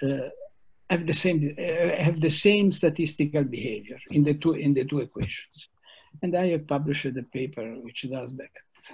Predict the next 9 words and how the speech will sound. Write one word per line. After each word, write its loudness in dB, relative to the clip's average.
which, 0
which 2
shows 4
that 0
this 0
is, 0
uh, -8
the 0
case 2